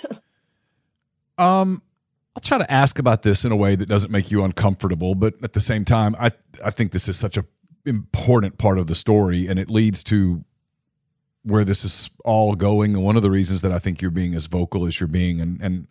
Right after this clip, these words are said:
Speaker 2: and, and the courage that it takes for you to do this in this political climate, I, I really admire it. Um,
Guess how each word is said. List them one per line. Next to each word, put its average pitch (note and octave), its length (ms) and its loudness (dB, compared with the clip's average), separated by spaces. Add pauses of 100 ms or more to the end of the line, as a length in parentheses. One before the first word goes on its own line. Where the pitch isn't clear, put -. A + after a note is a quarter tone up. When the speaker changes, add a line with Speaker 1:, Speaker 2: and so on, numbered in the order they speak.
Speaker 2:
and, G2+ 160 -6
and F#2+ 220 -2
the F2 120 -4 (260)
courage G#2+ 340 0
that F2 140 -2
it E2 100 -8
takes F#2+ 220 -4
for F2 100 -8
you E2+ 80 -2
to E2 100 -4
do E2+ 140 -4
this E2 220 -8
in F2 100 -4
this F2 120 -2
political F2 420 -6
climate, E2+ 360 -6
I, F2 240 -8
I F2 60 -6
really F2 380 -2
admire E2 340 -4
it. - 100 -10 (680)
Um, B2 320 -2